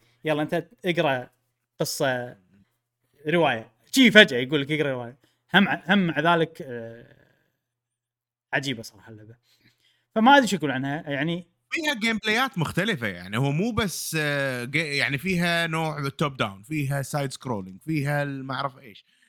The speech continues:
Speaker 2: إبراهيم، لما لعبت اللعبة، العوالم،
Speaker 1: <clears throat>
Speaker 2: الأماكن اللي، اللي رحت لها، اللي زرتها
Speaker 1: عال-، العالم
Speaker 2: مختلفين.
Speaker 1: مبتكر، جدًا مبتكر العالم.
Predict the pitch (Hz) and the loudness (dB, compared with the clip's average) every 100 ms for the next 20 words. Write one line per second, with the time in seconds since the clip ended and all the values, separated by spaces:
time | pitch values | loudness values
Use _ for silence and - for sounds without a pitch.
0 | 170 - 151 190 269 269 170 165 156 156 | _ -4 0 0 0 -2 -2 -2 0 0
1 | 254 196 190 277 233 147 113 143 165 320 | 0 -2 -2 -2 -2 -2 -2 0 2 0
2 | 349 180 143 117 127 123 135 175 - - | -4 -6 -6 -10 -14 -6 -2 -2 -4 -6
3 | 196 143 131 127 123 127 131 127 - 208 | -4 -2 -2 -4 -4 -4 -6 -8 -4 -4
4 | 220 139 117 180 190 185 147 165 208 190 | -2 -4 0 4 4 4 4 10 10 8
5 | 190 233 226 185 135 180 135 127 165 151 | 4 4 4 4 0 -8 -8 -4 -2 -2
6 | 135 - 117 113 104 107 101 | -4 -8 -14 -14 -16 -18 -20